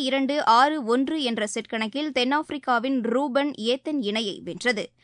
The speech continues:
சைப்பன் சர்வதேச பேட்மிண்டன் போட்டியில் இந்தியாவின் தன்யா ஹேமந்த் காலிறுதிக்கு முன்னேறியுள்ளார். நார்தன் மரியானாஸில் நடைபெற்று வரும் இப்போட்டியின் மகளிர் ஒற்றையர் பிரிவு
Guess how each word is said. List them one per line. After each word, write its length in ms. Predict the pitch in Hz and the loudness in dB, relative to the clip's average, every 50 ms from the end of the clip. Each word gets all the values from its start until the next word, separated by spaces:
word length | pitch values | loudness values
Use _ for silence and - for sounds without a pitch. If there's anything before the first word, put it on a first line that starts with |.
| _ _ - - _ - - | _ _ -20 -20 _ -12 -4
சைப்பன் 480 | - 320 320 370 370 - - 381 392 | 0 2 2 2 2 0 -2 -2 -2
சர்வதேச 680 | 403 - 294 262 277 302 339 320 349 330 320 - 330 | 0 2 4 4 4 4 0 0 -2 -2 -2 -2 -2
பேட்மிண்டன் 580 | 262 226 233 247 277 302 311 320 - 311 302 294 | 2 6 6 6 6 6 2 0 0 0 -2 0
போட்டியில் 480 | - 247 240 226 254 247 254 302 320 269 | 0 0 -2 0 -2 -2 -2 -2 -2 -2
இந்தியாவின் 600 | 240 233 247 254 277 277 277 277 254 277 277 254 - | -2 -2 -2 0 2 2 2 2 2 0 -2 -2 0
தன்யா 320 | 240 240 262 285 294 294 294 277 - | 0 0 0 0 0 0 -2 -2 -2
ஹேமந்த் 360 | 226 226 247 233 202 - - - 254 | -2 -2 -2 -2 -4 -8 -6 0 4
காலிறுதிக்கு 560 | 254 277 311 330 277 247 190 196 190 - 311 | 4 4 4 2 -2 -4 -6 -6 -6 -4 -4
முன்னேறியுள்ளார். 760 | 370 277 214 202 208 196 160 165 190 233 233 214 160 - _ _ - - - - _ - | -2 -2 -2 -2 -4 -6 -6 -4 -2 0 0 0 0 -2 _ _ -20 -20 -20 -18 _ 2
நார்தன் 400 | 226 240 254 277 254 285 285 277 240 | 6 6 6 6 6 2 0 2 2
மரியானாஸில் 680 | 226 233 254 262 269 269 262 254 247 220 247 247 247 220 | 2 2 4 4 4 4 4 2 2 2 0 -2 0 0
நடைபெற்று 460 | 214 240 254 262 269 262 - - 269 | 0 0 0 -2 -6 -6 -6 -4 -2
வரும் 220 | 262 262 262 254 | 0 0 0 0
இப்போட்டியின் 580 | 240 226 202 233 226 233 233 269 240 262 254 262 | -2 -4 -4 -2 -4 -2 -2 -4 -4 -4 -2 0
மகளிர் 480 | 233 220 226 233 262 285 294 302 302 247 | 4 4 4 4 4 0 -2 -2 -4 -2
ஒற்றையர் 520 | 208 220 220 - - 311 311 311 294 269 | -4 -4 -4 -4 -6 -6 -4 -4 -4 -4
பிரிவு 320 | - 254 240 240 233 262 | -4 -4 -4 -2 -2 -4